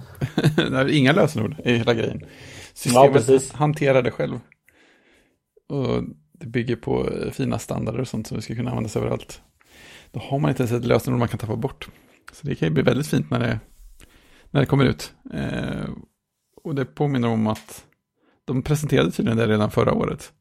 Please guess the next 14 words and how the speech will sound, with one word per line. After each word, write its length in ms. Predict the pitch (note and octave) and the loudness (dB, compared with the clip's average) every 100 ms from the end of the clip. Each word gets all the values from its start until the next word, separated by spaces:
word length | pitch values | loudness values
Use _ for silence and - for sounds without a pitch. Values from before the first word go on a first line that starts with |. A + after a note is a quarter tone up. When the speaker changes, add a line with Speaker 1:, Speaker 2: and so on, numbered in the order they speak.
| _ - | _ -10
Speaker 1:
Eh, 220 | A#2+ A2+ | -4 -2
men 160 | A#2 A#2+ | 0 0
då 120 | B2 | 2
var 120 | C3 | 4
allting, 340 | A#2+ - A#2 A#2 | 4 4 0 0
eh, 260 | A#2 A2 - - - | 0 0 -2 -4 -4
under 200 | A#2+ A2+ | -2 -2
flaggan, 260 | - A#2 A2 | 0 0 2
"Det 80 | A2+ | 2
här 200 | C3+ D3 | 2 2
är, 560 | D3 C3 A#2+ - - - D3+ | 2 2 2 0 -4 -6 -8
det 140 | - | -2
här 120 | C#3 | 2
är 200 | C#3+ C3+ | 2 0